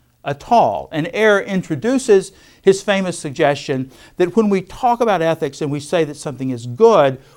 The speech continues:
we're not attributing a property to that thing. We're not describing it. We're rather expressing our attitude. And he called this the boo-hurrah theory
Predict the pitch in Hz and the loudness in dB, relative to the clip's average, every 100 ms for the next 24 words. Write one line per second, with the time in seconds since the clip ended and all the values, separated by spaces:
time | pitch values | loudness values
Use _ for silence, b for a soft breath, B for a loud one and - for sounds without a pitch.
0 | b 185 185 262 277 202 - - 233 202 | b 2 2 0 -4 -8 -14 -8 -6 -4
1 | 175 135 - - 196 233 277 320 147 117 | -6 -6 -10 -8 -6 -4 -4 -4 -4 -8
2 | 104 - _ 135 78 - 170 160 247 269 | -12 -14 _ -12 -12 -10 -4 -2 -2 -6
3 | 151 - - 151 165 196 131 80 104 _ | -10 -10 -4 -2 0 -2 -4 -8 -16 _
4 | b b b 226 254 233 208 196 202 - | b b b 2 4 4 2 2 0 -4
5 | - - 190 180 185 165 175 214 220 208 | -10 -2 -2 -2 -4 -4 -4 -2 0 2
6 | 180 180 208 - 226 208 190 - - 135 | 2 2 -4 -2 0 2 0 -4 -10 -4
7 | 156 127 127 180 202 196 190 - 151 151 | -2 -2 0 2 2 0 -4 -2 -2 0
8 | 160 165 151 139 - 131 113 90 | 0 2 2 0 -4 -8 -8 -12